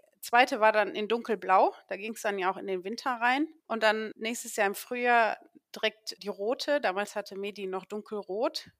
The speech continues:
und seitdem eigentlich immer bunt. Und ich liebe das Mangogelb. Ich habe fast geweint, als ich gesehen habe, dass sie das Mangogelb aus dem Programm nehmen jetzt.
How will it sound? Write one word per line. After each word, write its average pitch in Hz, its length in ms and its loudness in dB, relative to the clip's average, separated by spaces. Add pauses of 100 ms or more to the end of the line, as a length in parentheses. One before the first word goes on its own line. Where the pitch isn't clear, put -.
(320)
und 214 460 -4
seitdem 208 460 -2
eigentlich 214 300 -6
immer 226 200 -2
bunt. 202 400 -6 (200)
Und 208 160 -10
ich - 180 -10
liebe 254 340 -2
das 233 200 -2
Mangogelb. 220 720 -2 (240)
Ich 220 200 -6
habe 208 140 4 (420)
fast - 340 0
geweint, 214 760 2
als 220 260 -2
ich - 80 -12
gesehen 240 400 -4
habe, 226 100 -4
dass 214 160 -6
sie 226 80 -10
das 202 200 -12
Mangogelb 226 640 -2
aus 196 140 -4
dem 202 100 -16
Programm 202 480 -2
nehmen 202 240 -4
jetzt. 214 340 -4